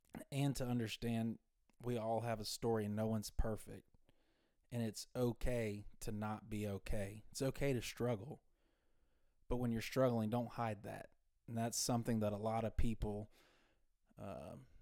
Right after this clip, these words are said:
you know, struggle with. They hide the things that they're dealing with. They don't speak about 'em.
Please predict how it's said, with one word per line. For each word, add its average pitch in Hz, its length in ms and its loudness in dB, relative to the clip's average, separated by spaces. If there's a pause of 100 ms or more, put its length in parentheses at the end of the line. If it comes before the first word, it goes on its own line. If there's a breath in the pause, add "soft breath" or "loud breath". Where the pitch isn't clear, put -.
(140)
you 113 120 -6
know, 101 320 -6
struggle 120 360 -2
with. 101 200 -4
They 104 160 -2
hide 110 500 -2 (960)
the 107 120 -10
things 107 420 -2
that 98 180 -6
they're 101 140 -4
dealing 101 440 -2
with. 98 200 -8
They 107 100 -4
don't 110 220 -4
speak - 420 -2
about 104 380 -6
'em. 107 160 -12